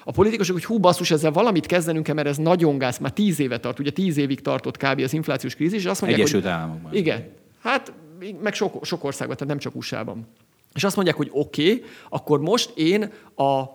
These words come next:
Speaker 1: dolgoknak egy részét, azt tényleg odaadom szakértőknek, mert nem tudom jól csinálni. Jobb, hogyha ők csinálják, és nem szólok bele az ő működésükbe, ugye?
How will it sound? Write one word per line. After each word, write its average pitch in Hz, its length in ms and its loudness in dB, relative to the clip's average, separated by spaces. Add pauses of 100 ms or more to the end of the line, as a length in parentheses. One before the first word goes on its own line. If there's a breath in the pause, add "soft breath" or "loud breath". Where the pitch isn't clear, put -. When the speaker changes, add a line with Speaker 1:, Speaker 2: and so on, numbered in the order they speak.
(140)
Speaker 1:
dolgoknak 180 600 0
egy 123 140 -4
részét, 143 960 -6
azt - 200 -8
tényleg 233 240 2
odaadom 156 380 2
szakértőknek, 156 720 0
mert 202 140 0
nem 254 120 0
tudom 151 260 -2
jól 151 200 2
csinálni. 147 260 -4
Jobb, 202 120 2
hogyha 165 220 -2
ők 160 80 2
csinálják, 160 300 -2
és - 60 -6
nem 214 120 -2
szólok 156 360 0
bele 151 180 2
az 139 140 0
ő 147 120 0
működésükbe, 120 800 -6
ugye? 151 360 -4